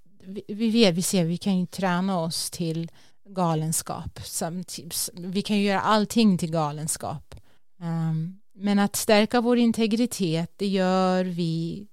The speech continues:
tror jag, genom att lyssna in, känna in. Vad har jag för värderingar? Vad är det jag känner? För det jag känner kommer att tala om för mig om jag följer mina värderingar eller inte.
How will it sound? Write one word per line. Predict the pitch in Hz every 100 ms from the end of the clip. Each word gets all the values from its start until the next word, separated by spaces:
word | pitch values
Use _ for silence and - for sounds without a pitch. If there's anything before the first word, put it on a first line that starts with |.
| -
tror | - 165 170
jag, | 156 151 -
genom | 208 175 165
att | 160 190
lyssna | 196 - 285 277
in, | 196 170 180 196 - - - -
känna | - - 180 175 208 190
in. | 151 165 208 247 - - -
Vad | 175 185
har | 175 190
jag | 202
för | 233
värderingar? | 233 190 165 151 151 139 170 220 - -
Vad | - 156
är | 175
det |
jag | 185 185
känner? | - 165 147 143 170 - - - - -
För |
det | 196
jag | 190 196
känner | - 220 233 240
kommer | 233 220
att | 214
tala | 202 139
om | 196 208
för | -
mig | 180 165
om | 165 170
jag | 165
följer | - 196 226
mina | 220 190
värderingar | 165 151 156 151 151 147
eller | 151 151
inte. | 151 151 - -